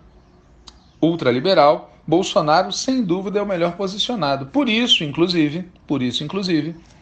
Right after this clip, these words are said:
há uma predisposição de setores da classe dominante de ter aquilo que Fernando Henrique Cardoso denominou de tolerância com Bolsonaro.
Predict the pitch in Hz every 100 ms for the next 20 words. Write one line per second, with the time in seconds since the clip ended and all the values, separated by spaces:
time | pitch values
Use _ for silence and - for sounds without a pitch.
0 | - - - - - _ - 180 214 247
1 | 240 208 214 214 214 202 - 185 147 139
2 | - 127 131 156 - _ - _ 123 180
3 | - 196 151 143 127 123 - 120 - 147
4 | 202 139 135 - - _ _ - _ -
5 | 202 208 180 190 180 - 175 185 185 185
6 | 175 151 151 151 135 143 139 - 123 120
7 | 139 151 139 127 131 120 117 143 139 117
8 | 160 - - _ - 208 190 143 165 190
9 | - 151 127 123 120 113 127 113 101